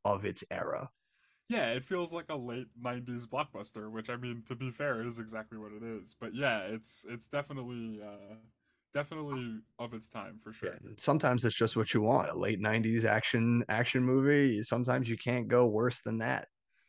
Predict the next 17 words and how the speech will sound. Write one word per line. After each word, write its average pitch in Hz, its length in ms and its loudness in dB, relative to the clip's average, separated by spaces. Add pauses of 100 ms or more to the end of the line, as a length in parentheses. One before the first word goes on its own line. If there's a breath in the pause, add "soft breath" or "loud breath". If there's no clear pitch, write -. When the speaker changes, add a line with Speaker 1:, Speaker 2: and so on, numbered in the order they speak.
(120)
Speaker 2:
Yeah, 135 400 -2
and 127 100 -2
I 147 100 0
mean, 156 140 -6
I'll 147 120 0
tell 165 180 -4
you 147 100 -4
what, 156 300 0
this 131 260 -8
time 143 300 0
it 127 120 -6
was 123 180 -6
exactly 123 440 -6
what 117 160 -6
I 110 80 -4
wanted. 110 500 -4
<laughs> 143 100 -10